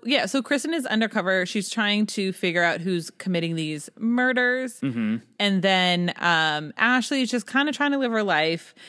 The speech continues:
Speaker 1: She's really nervous because Kristen is, like, super sexy, super, like, I don't know, you just know the kind of person who's just, like, a little bit dangerous. You can tell that they've been with a lot of people.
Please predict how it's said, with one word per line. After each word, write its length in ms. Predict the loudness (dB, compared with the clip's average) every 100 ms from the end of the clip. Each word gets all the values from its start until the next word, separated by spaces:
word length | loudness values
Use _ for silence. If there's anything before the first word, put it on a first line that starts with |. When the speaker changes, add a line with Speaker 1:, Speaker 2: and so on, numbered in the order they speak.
| -10
Speaker 1:
She's 360 | 0 2 2 2
really 240 | 2 2
nervous 540 | 4 2 2 0 0 -4
because 320 | -2 -2 -2
Kristen 380 | -4 -4 -2 -2
is, 320 | -2 -2 -2
like, 380 | -4 -4 -8 -12
super 300 | -6 -4 -4
sexy, 840 | -2 -2 -4 -2 0 2 2 0 -4 -16 -20 -12
super, 500 | -4 -2 0 0 2
like, 480 | 4 2 2 -4 2
I 120 | 4
don't 80 | 4
know, 60 | 2
you 120 | 2
just 220 | 0 0
know 180 | 0 0
the 100 | -2
kind 180 | -6 -8
of 80 |
person 340 | -6 -8 -8 -8
who's 140 | -8
just, 180 | -6 -6
like, 100 | -4
a 60 | -2
little 220 | 0 0
bit 140 | -2
dangerous. 460 | -2 -4 -2 -4 -2
You 60 | -4
can 180 | -4 -4
tell 340 | -2 0 0
that 160 | -2 -4
they've 180 | -4 -4
been 180 | -6
with 100 | -6 -4
a 40 |
lot 180 | -2 -2
of 60 | -4
people. 560 | -6 -4 -2 -2 -4